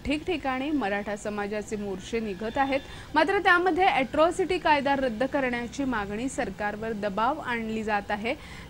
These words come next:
प्रत्यक्षात अत्याचार करणारा वर्ग कोण आहे, हे या समाजाच्या नेत्यांनी तपासावं, असा टोला लगावत अत्याचार करणारा वर्गच जर मोर्चे काढून atrocity रद्द करण्याची मागणी करत असेल,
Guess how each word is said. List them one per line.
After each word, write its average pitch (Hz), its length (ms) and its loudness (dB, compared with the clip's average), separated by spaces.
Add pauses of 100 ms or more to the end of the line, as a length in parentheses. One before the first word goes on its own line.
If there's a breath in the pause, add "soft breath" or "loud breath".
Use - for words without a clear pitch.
(140)
प्रत्यक्षात 294 720 2 (480 loud breath)
अत्याचार 294 720 4
करणारा 233 460 0
वर्ग 214 340 -2
कोण 302 320 0
आहे, 214 280 0 (200)
हे 247 100 0
या 247 140 2
समाजाच्या 220 580 -4
नेत्यांनी 262 480 -2 (100)
तपासावं, 220 580 0 (280 loud breath)
असा 247 180 2
टोला 220 360 0
लगावत 208 460 -2 (320 loud breath)
अत्याचार 277 540 6
करणारा 302 420 4
वर्गच 247 480 0
जर 302 120 4
मोर्चे 254 420 0
काढून 240 420 0
atrocity 220 640 -2
रद्द 214 280 -2
करण्याची 320 500 2
मागणी 220 380 -2
करत 247 320 -2
असेल, 208 340 -2